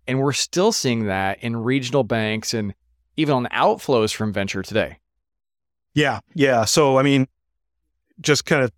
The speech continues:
Speaker 2: taking the S V B, continuing that a few more, a few more weeks, literally the following Monday, the same,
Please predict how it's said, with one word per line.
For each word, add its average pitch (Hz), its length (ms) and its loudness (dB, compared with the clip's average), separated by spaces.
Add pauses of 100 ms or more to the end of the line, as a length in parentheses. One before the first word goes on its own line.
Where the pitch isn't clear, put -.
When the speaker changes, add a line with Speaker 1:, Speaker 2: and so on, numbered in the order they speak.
Speaker 2:
taking 139 280 4
the 127 80 6
S 123 140 2
V 120 160 0
B, 123 400 0 (500)
continuing 127 400 0
that 123 140 6
a 104 40 -2
few 123 220 -4
more, 117 260 2 (460)
a 120 160 2
few 143 180 2
more 117 160 4
weeks, 120 480 0 (280)
literally 131 420 4
the 113 120 4
following 117 440 2
Monday, 123 560 4 (480)
the 110 160 -2
same, 123 720 2